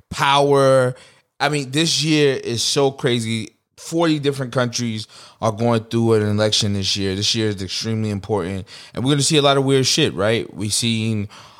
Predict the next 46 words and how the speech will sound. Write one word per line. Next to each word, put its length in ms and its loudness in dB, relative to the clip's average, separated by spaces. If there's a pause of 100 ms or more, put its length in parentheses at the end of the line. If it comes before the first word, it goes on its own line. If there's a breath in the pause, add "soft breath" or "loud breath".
um, 760 0
the 200 -14
gangs 400 2
in 100 -2
Ecuador 580 0
take 320 -4
over 200 0
the 80 -6
news 260 -2
stations. 640 -6 (400 loud breath)
Um, 640 -2
you 140 -12
see 180 -4
a 60 -2
lot 220 0
of 260 -4
wars 460 2
going 260 0
on 200 -2
all 280 4
around 260 2
the 60 0
world. 480 2 (320 loud breath)
Um, 440 0
you 80 -6
see 200 -2
the 140 -2
Houthis 500 0
fighting 340 0
with 200 -4
the 80 -8
U 220 -4
K 460 0 (240 loud breath)
and 120 -6
America, 560 2
uh, 540 -4
Navy, 580 0
right? 320 -2
You 120 -18
see 180 -8
the 120 -8
Navy 320 -2
fighting 400 0
with 240 -2
the 80 -4
Houthis 480 -4